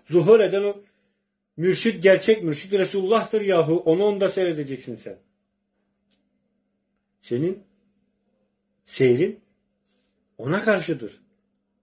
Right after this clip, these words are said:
Eğer ki sen bu ete kemiğe aldanıyorsan, sen bu ete kalmışsan, kemiğe kalmışsan, bu taşa toprağa kalmışsan, o zaman halin yaman zaten be dostum.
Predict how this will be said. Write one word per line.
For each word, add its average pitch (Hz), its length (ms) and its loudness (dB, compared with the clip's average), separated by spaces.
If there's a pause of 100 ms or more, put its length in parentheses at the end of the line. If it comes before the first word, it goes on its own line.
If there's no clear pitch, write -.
(1000)
Eğer 233 360 4
ki 214 100 -4
sen 208 260 -2
bu 190 100 4
ete 214 240 0
kemiğe 151 540 -2 (260)
aldanıyorsan, 160 840 0 (800)
sen 180 280 -6
bu 175 100 -2
ete 220 260 4
kalmışsan, 123 560 -2
kemiğe 170 380 -2
kalmışsan, 143 580 -6
bu 165 100 -12
taşa 175 280 0
toprağa 151 400 -2
kalmışsan, 135 600 -6 (460)
o 185 140 2
zaman 190 320 2
halin 180 440 0
yaman 175 360 0
zaten 180 420 -2
be 131 100 -6
dostum. 123 360 -8